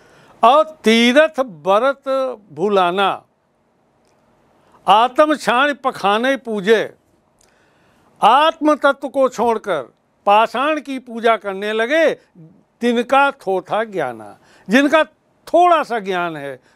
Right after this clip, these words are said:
कोरा ज्ञान है, व्यवहारिक नहीं है, वे सब जो है, अ, परमात्म तत्व को छोड़कर निरर्थक बातों में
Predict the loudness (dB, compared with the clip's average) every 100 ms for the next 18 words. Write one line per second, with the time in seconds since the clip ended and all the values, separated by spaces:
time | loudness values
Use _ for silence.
0 | _ 2 4 4 0 -2 -6 -6 -8 -10
1 | -10 -14 _ _ 0 2 2 0 0 -2
2 | -8 -8 -8 -6 -6 -6 -10 _ _ _
3 | -10 0 2 0 0 -4 -2 -2 0 2
4 | 2 0 -6 _ _ _ _ _ 0 2
5 | 0 -2 -2 0 -2 -2 -8 -10 -10 -10
6 | -10 -6 -6 -6 -6 -4 0 0 0 -10
7 | -14 -6 -2 0 0 -2 -6 -4 -2 -4
8 | -4 -8 -6 -6